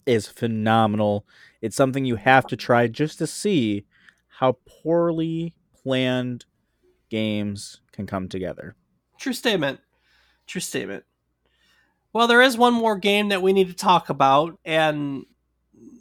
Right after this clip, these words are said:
Speaker 2: we've, we need to talk about one more game, the fifty-second game on the cartridge.
Speaker 1: Well, Dave, what is the fifty-second game on the cartridge?
Speaker 2: That would be called the Cheetah Man.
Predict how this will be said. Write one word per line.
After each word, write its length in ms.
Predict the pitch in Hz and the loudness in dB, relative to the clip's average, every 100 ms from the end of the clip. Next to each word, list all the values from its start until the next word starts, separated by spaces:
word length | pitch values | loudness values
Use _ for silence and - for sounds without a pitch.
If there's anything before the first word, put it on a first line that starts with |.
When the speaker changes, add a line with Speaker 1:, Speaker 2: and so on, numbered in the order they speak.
| - | -20
Speaker 2:
we've, 480 | - 156 170 180 156 - _ _ _ _ _ _ _ _ _ _ _ _ _ | -8 -4 -2 -2 -6 -16 _ _ _ _ _ _ _ _ _ _ _ _ _
we 200 | 143 139 | -8 -6
need 160 | 147 143 | -6 -6
to 40 | |
talk 280 | - 143 147 | -2 -2 -2
about 260 | 147 143 | -2 -2
one 120 | 135 139 | -4 -6
more 180 | 135 | -4
game, 340 | 131 160 160 139 - | -4 -6 -6 -10 -14
the 80 | |
fifty-second 720 | 135 151 - 139 - 143 143 131 | -8 -8 -8 -8 -4 -4 -4 -10
game 380 | 139 135 135 127 | -8 -6 -8 -8
on 200 | 139 135 | -6 -6
the 80 | 135 | -8
cartridge. 680 | 147 156 - 120 - - _ _ _ _ _ _ _ _ _ | -8 -8 -10 -14 -14 -20 _ _ _ _ _ _ _ _ _
Speaker 1:
Well, 140 | 117 123 | -2 2
Dave, 420 | 139 143 139 - _ _ _ _ _ _ _ - | 4 4 2 -4 _ _ _ _ _ _ _ -2
what 180 | 120 | 2
is 300 | 123 120 101 | 4 2 0
the 140 | - 101 | -4 -8
fifty-second 600 | 107 95 101 107 101 104 | -8 -8 -8 -8 -8 -8
game 220 | 98 98 | -6 -6
on 80 | 101 | -8
the 60 | 98 | -10
cartridge? 580 | 104 95 92 98 98 - _ - | -8 -8 -8 -12 -12 -20 _ -20
Speaker 2:
That 300 | 147 147 160 | -4 0 0
would 180 | 170 180 | 0 -4
be 140 | 196 196 | -6 -6
called 640 | - - 185 180 175 175 | -6 0 0 2 0 -4
the 280 | 170 170 170 | -8 -8 -8
Cheetah 380 | - 247 254 | -4 -2 -2
Man. 420 | 147 123 123 135 | -2 -4 -8 -12